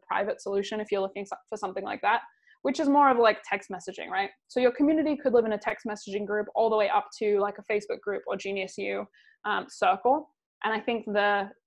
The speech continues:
there are benefits to each. If you have a much smaller group, the text messaging might work. If you have, like, a hundred people, you don't want a text message chat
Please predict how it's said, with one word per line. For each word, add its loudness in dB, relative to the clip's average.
there 4
are 6
benefits 0
to -8
each. -4
If -8
you 2
have 0
a -2
much -4
smaller -2
group, 2
the -14
text -10
messaging -8
might -2
work. 2
If -12
you -4
have, -4
like, 0
a -8
hundred -4
people, 2
you -2
don't 0
want -2
a -4
text -10
message -12
chat 0